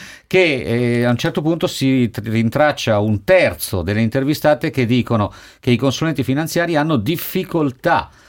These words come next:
a relazionarsi con le donne e a capire davvero i loro bisogni.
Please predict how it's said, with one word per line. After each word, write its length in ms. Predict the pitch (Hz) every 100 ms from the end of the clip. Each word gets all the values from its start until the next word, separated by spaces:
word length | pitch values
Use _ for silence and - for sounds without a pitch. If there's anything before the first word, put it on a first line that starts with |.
| _
a 200 | 131 143
relazionarsi 840 | 107 113 110 - 208 147 143 -
con 280 | - 131 127
le 100 | 139
donne 460 | 117 90 82 92 117
e 100 | 117
a 80 | 107
capire 340 | - 120 107
davvero 360 | 135 98 104 107
i 40 |
loro 220 | 98 98
bisogni. 580 | 90 101 92 82 82